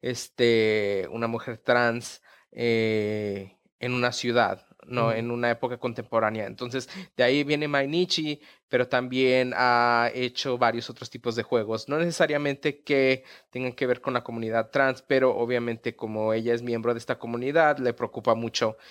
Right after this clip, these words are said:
Speaker 1: el desempeño y, y, y, y cómo, pues sí, o sea, eh, de la representación de la diversidad, eh, de comunidades, eh, en los videojuegos.
Speaker 2: Claro, la
Speaker 1: Pero
Speaker 2: verdad, la verdad es que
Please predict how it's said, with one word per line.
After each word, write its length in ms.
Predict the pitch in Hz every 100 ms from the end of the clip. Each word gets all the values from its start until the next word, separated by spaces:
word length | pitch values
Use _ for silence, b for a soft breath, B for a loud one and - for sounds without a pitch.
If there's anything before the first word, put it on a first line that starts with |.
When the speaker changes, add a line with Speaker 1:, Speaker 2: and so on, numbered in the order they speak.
| B B
Speaker 1:
el 140 | 110 113
desempeño 720 | 117 117 - 127 123 123 117
y, 60 | 113 110 110
y, 480 | 110 104 101 - -
y, 380 | 110 107 107 104 107 _
y 120 | - 120
cómo, 720 | 131 120 117 117 113 107 107 b b b b b b _ _ -
pues 100 | 165
sí, 140 | 233
o 40 | 165
sea, 400 | - 131 120 110
eh, 300 | 110 104 69
de 640 | - - 117 135 120 117 117
la 120 | 117
representación 760 | 123 - 135 135 131 123 147 135
de 60 | 143
la 80 |
diversidad, 720 | 131 123 120 - 123 120 117 117 113
eh, 640 | 117 113 107 104 98 98 -
de 640 | - 110 107 107 107 104 101
comunidades, 840 | - 131 117 117 113 120 156 - - B B -
eh, 400 | 113 110 107 104
en 80 | 107
los 140 | 98
videojuegos. 640 | 92 87 - - - - _ B B
Speaker 2:
Claro, 160 | 123 117
la 60 |
Speaker 1:
Pero 120 | - -
Speaker 2:
verdad, 200 | 143 139
la 60 | 127
verdad 240 | 139 151 -
es 80 |
que 40 | -